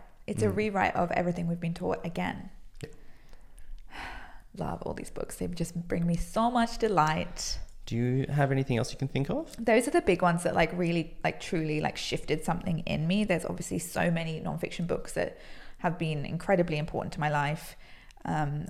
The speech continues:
Speaker 1: and, you know, even, like, podcasts that have been
Speaker 2: Yeah.
Speaker 1: incredibly important to my life. Like,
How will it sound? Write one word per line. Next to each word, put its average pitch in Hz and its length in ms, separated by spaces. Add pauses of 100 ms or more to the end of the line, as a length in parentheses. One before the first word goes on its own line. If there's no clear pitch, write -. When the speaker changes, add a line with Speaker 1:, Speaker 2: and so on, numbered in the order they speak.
Speaker 1:
and, 170 240
you 196 80
know, 180 60
even, 190 220
like, 175 220
podcasts - 840
that - 100
have 170 120
been 196 100
Speaker 2:
Yeah. 190 80
Speaker 1:
incredibly 170 380
important 180 340
to 175 80
my - 100
life. - 240
Like, 175 240